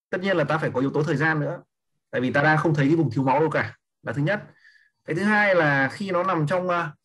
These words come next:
ờ, khi mà bạn nói cái vùng chảy máu nằm trong vùng cấp máu của mạch ấy, thì tôi hiểu là bạn hướng đến một trong hai cái. Một là nhồi máu chảy máu, hai là có thể vỡ phình. Nhưng mà trường hợp này thì không phải vỡ phình rồi, tại vì là chúng ta thấy nó, nó hầu như là nó không có xuất huyết dưới nhẹ.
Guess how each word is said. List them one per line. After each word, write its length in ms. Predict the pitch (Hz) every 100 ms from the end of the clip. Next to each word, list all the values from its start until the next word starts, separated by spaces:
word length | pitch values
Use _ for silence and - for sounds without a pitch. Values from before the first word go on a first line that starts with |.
| _ _ _ _ _
ờ, 160 | - 143
khi 140 | 147
mà 140 | 190 147
bạn 180 | 131 139
nói 180 | 135
cái 80 | 170
vùng 180 | 180 156
chảy 140 | 110
máu 220 | 117 120 180
nằm 160 | 165
trong 140 | 156 151
vùng 140 | 135
cấp 100 | 196
máu 240 | 160 143 -
của 80 |
mạch 200 | 135 135
ấy, 160 | 165 - _ _ _ _ -
thì 80 | 127
tôi 100 | 160
hiểu 200 | 170 113
là 60 | 107
bạn 180 | 113 127
hướng 160 | 131
đến 160 | 143 170
một 100 | 160
trong 140 | 156 160
hai 160 | 156
cái. 340 | 143 131 160 - _
Một 200 | 143 123
là 120 | 123
nhồi 200 | 123 127
máu 140 | 120 139
chảy 100 | 156
máu, 400 | 107 107 147 - _ _ _ _ _ _
hai 220 | 160 160 147
là 80 |
có 120 | 131 147
thể 120 | 139
vỡ 160 | 123 156
phình. 340 | 170 139 107 - _ _
Nhưng 120 | 147
mà 80 | 139
trường 120 | 143
hợp 120 | 131 120
này 220 | 127 123
thì 260 | 127 120
không 160 | 113 156
phải 120 | 123
vỡ 140 | 107 147
phình 240 | 160 120
rồi, 140 | 117 107 - -
tại 160 | 101
vì 180 | 110 113
là 120 | 110
chúng 180 | 110 117
ta 140 | 143
thấy 240 | 139 123 131
nó, 360 | 139 139 147 - _ _ _ _ _
nó 120 | 131
hầu 200 | 135 139
như 180 | 139 143
là 100 | 123
nó 120 | 113
không 160 | - 135
có 60 |
xuất 140 | 131 170
huyết 140 | 175
dưới 100 | 147
nhẹ. 220 | 151 156